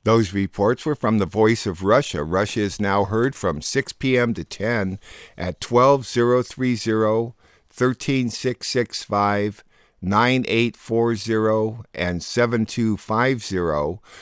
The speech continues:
or through their website, W W W dot english dot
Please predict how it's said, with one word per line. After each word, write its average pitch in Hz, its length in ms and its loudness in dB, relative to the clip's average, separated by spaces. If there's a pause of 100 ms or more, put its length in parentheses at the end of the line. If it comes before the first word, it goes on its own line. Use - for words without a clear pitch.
(120)
or 117 160 4
through 151 280 0
their 139 140 4
website, 120 600 2
W 127 340 2
W 120 380 4
W 117 460 2
dot 92 420 0
english 147 680 0
dot 90 280 2